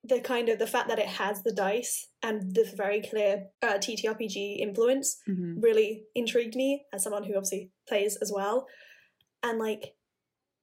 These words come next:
Speaker 1: I don't know, I'm just really intrigued to see it in play because I can't think of any other game where I've had to roll a dice to, like, have an action, like, take place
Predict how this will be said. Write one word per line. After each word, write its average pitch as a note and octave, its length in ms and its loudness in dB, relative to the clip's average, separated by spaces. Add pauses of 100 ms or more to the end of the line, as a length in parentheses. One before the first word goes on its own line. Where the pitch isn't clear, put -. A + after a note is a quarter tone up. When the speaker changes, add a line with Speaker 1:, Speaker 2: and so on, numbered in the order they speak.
(100)
Speaker 1:
I B3+ 100 -2
don't C#4 100 2
know, D4+ 140 2
I'm A#3+ 140 0
just - 160 -4 (100)
really B3 240 4
intrigued A#3 320 0
to A3 60 0
see A3 220 0
it - 120 0
in G3+ 240 -8
play A3 500 -2 (560)
because A3 640 0 (140)
I A#3+ 140 0
can't C4 300 0
think C4+ 140 2
of A#3+ 140 2
any A3+ 240 -4
other G#3+ 120 0
game G3+ 520 -4 (100)
where G3 140 0
I've G3 100 2
had G3 200 -2
to G#3 100 -6
roll G#3 240 4
a G3+ 60 0
dice G#3+ 340 -2
to, A3 100 -2
like, G3+ 340 -2 (720)
have G3+ 500 -4
an G#3+ 100 -2
action, G#3 640 -4 (680)
like, - 280 -4
take - 240 0
place - 460 -2